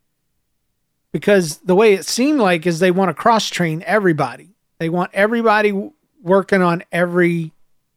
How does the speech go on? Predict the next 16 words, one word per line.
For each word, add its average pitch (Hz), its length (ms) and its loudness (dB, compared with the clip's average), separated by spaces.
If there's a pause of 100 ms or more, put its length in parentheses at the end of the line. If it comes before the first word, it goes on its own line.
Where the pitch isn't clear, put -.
(1040)
part 175 480 0
of 147 460 -8
the, 180 120 -8
you 180 140 -2
know, 160 80 -2
being 196 220 0
able 180 240 0
to, 151 260 -10 (120)
to 170 120 -4
work 165 360 0
every 170 200 -2
part 175 300 0
of 143 100 -4
the 143 80 -8
back 156 320 -4 (480)
area." 151 480 -6